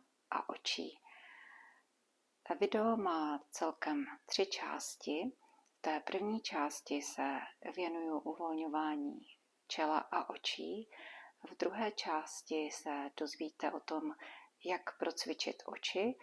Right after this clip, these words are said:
a v součinnosti s hlavou. A ve třetí části využíváme k uvolňování očí a, a oblasti čela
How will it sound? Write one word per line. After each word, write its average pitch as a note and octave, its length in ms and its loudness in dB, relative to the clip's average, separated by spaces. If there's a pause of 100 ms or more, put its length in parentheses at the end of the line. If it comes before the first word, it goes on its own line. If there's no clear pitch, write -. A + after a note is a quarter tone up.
(420)
a D#3+ 300 0
v - 100 -6
součinnosti D#3 680 0
s - 80 -4
hlavou. D3 680 2 (880)
A - 300 2
ve - 140 2
třetí - 400 2
části D#3 840 0 (400)
využíváme E3 1040 4
k - 120 -4
uvolňování E3+ 920 2
očí - 640 0 (140)
a, D3 220 0 (600)
a D3+ 140 -4 (500)
oblasti - 480 4
čela G3 400 6